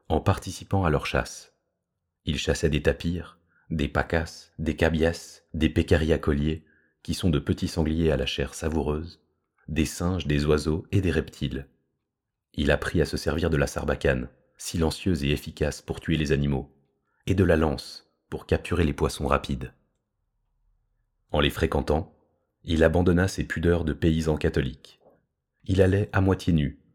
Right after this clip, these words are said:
en évitant les nouveaux colons qui le regardaient comme un dément.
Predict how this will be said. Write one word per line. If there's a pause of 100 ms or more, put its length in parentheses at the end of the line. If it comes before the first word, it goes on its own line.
(100)
en
évitant
les
nouveaux
colons
qui
le
regardaient
comme
un
dément.